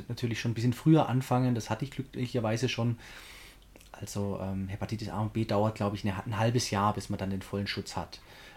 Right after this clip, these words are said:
Also wenn man das tatsächlich machen sollte und das noch nicht hat, äh, so eine Weltreise, dann sollte man sich da früh drum kümmern. Und das ist das eine. Und an Versicherungen braucht man, glaub ich, offiziell im Ausland gar nichts unzwingend.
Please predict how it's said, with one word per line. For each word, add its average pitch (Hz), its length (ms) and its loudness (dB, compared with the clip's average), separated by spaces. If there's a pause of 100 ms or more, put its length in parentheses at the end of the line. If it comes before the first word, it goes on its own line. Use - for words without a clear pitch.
Also 98 200 -10
wenn 101 100 -2
man 98 120 -2
das 98 120 -8
tatsächlich 101 380 -4
machen 107 240 2
sollte 110 360 0
und 101 120 -2
das 101 160 -2
noch 92 120 -2
nicht 123 240 2
hat, - 260 0 (580)
äh, 101 160 2
so - 80 -4
eine 98 120 2
Weltreise, 98 440 0
dann 92 340 -2 (140)
sollte 101 180 -4
man 98 80 -6
sich 107 80 -10
da 95 100 -6
früh 110 200 -4
drum 104 180 0
kümmern. 123 440 2 (960)
Und 98 680 -2 (240)
das 110 200 -2
ist - 120 -8
das 95 80 -4
eine. 131 400 2
Und 107 240 -2 (280)
an 113 100 -4
Versicherungen 160 840 4
braucht 139 400 4
man, 165 320 2
glaub 127 340 2
ich, 135 220 -2
offiziell 131 500 2
im 123 120 2
Ausland 120 440 -2
gar 110 220 2
nichts - 420 -4
unzwingend. 185 1000 8